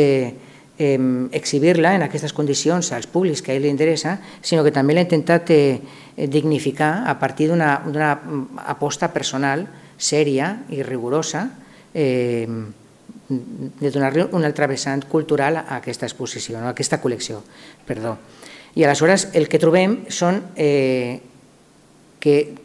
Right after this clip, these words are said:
mm, més enllà de la construcció d'aquesta col·lecció entre el noranta-sis i el dos mil vuit, és a dir, aquell silenci, un segon silenci inexplicable en un principi, eh,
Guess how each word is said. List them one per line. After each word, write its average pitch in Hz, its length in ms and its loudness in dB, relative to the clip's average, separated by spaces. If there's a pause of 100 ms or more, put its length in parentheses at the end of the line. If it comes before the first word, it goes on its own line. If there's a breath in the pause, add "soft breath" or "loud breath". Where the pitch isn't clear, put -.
(120)
mm, 147 420 -2
més 170 220 2
enllà 175 420 4
de 147 80 2
la 143 120 2
construcció 175 600 2
d'aquesta 151 400 0
col·lecció 160 480 2
entre 139 240 -4
el 139 60 0
noranta-sis 139 720 -4 (240 loud breath)
i 151 100 -2
el 131 100 0
dos 131 160 -4
mil 156 200 0
vuit, 160 320 0 (520 loud breath)
és 135 140 -6
a 139 60 -2
dir, 139 120 2
aquell 139 240 -4
silenci, 156 600 -2 (400)
un 151 80 -4
segon 151 300 -2
silenci 143 520 -4 (460 loud breath)
inexplicable 139 760 -2
en 160 120 -2
un 139 40 -2
principi, 143 520 -4 (480 loud breath)
eh, 127 440 0